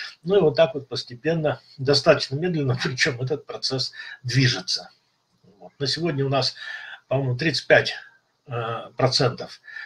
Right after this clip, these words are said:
от необходимых учебных курсов переведено в электронный вид. Ну, и, соответственно, вот мы там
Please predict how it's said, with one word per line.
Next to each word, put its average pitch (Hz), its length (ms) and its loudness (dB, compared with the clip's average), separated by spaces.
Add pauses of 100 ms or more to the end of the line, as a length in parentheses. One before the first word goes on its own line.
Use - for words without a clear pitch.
(240)
от 120 220 -4
необходимых 120 680 -2
учебных 117 460 -6
курсов - 400 -6
переведено 110 760 -6
в 107 460 -6
электронный 107 580 -6
вид. 247 400 -6 (140)
Ну, 156 320 -8
и, 160 140 -12 (440)
соответственно, 123 600 -6
вот 127 160 -6
мы 123 120 -4
там 123 240 -2